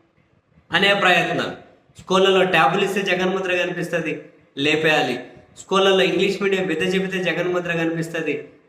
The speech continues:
తీసేయాలి. ఇటువంటివి ప్రయత్నాలు చేస్తూ ఉన్నారు. కానీ,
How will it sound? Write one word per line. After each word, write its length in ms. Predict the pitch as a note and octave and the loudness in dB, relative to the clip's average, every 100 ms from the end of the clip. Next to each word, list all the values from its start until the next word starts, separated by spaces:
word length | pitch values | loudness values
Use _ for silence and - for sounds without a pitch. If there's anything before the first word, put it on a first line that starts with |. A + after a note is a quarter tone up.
| - | -6
తీసేయాలి. 500 | E3+ E3+ D#3 B2+ G2 - - _ _ _ _ _ _ _ _ _ _ - | -4 0 0 0 -4 -10 -20 _ _ _ _ _ _ _ _ _ _ -8
ఇటువంటివి 560 | F#3 F#3+ A#3+ B3 A#3+ A#3+ | -2 2 4 4 4 2
ప్రయత్నాలు 520 | A#3 G#3+ A3 A3 A3 | 4 2 2 0 2
చేస్తూ 360 | G3 F#3 F3+ E3+ | 2 2 0 0
ఉన్నారు. 240 | C#3+ B2 | 0 -2
కానీ, 600 | A#2+ B2 A#2+ D#3+ A3 - | -2 0 2 0 -2 -6